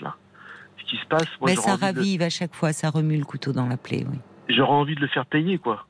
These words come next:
Speaker 1: Voilà.
Speaker 2: Est-ce qu'il a reconnu ce qui s'était passé, les faits ?
Speaker 1: Un petit peu, oui, mais pas tout.
Speaker 2: Pas tout.
Speaker 1: Un petit peu. Oui, oui, un petit peu. Oui, oui.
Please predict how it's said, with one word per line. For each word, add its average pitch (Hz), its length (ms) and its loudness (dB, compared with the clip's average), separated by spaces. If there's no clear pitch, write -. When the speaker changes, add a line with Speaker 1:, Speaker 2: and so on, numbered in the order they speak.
Speaker 1:
Voilà. 123 340 0
Speaker 2:
Est-ce - 180 -2
qu'il 302 200 -2
a 247 80 2
reconnu 180 720 0
ce - 140 -18
qui - 140 -8
s'était 160 320 -2
passé, 165 460 0
les 165 140 0
faits ? 165 380 -2
Speaker 1:
Un 147 120 4
petit 165 160 2
peu, 170 180 4
oui, 135 280 0
mais 117 60 -6
pas 147 160 -6
tout. 110 240 -10
Speaker 2:
Pas 220 120 0
tout. - 180 -6
Speaker 1:
Un 143 60 0
petit 185 140 -4
peu. 113 180 -2
Oui, 147 140 2
oui, 117 100 4
un 147 80 2
petit - 180 -8
peu. 117 220 -2
Oui, 127 120 0
oui. 107 100 -6